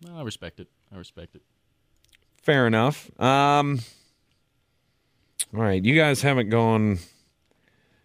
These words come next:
Speaker 2: gone back as far as I think I'm gonna have to reach here. 'Cause, I mean, I,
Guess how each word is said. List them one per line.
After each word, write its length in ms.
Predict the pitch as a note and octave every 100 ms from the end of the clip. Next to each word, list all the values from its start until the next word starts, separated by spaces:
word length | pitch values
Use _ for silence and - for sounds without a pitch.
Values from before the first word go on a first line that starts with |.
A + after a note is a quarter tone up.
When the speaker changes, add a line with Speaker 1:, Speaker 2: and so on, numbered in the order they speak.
| _ -
Speaker 2:
gone 240 | B2+ A2
back 400 | E2+ F#2 F#2 E2+
as 140 | D#2+
far 680 | - - F#2 F2 C#2+ C2+ C#2 - _ _ _ _ _ _ _ _ _
as 160 | - E2+
I 60 | E2+
think 240 | - E2+
I'm 160 | D#2+ D#2
gonna 140 | D2
have 220 | E2+ D2 -
to 80 |
reach 400 | D2 D2 C#2+ -
here. 200 | - C#2
'Cause, 140 | D#2 E3+
I 100 | A3
mean, 180 | C#4 A3
I, 200 | -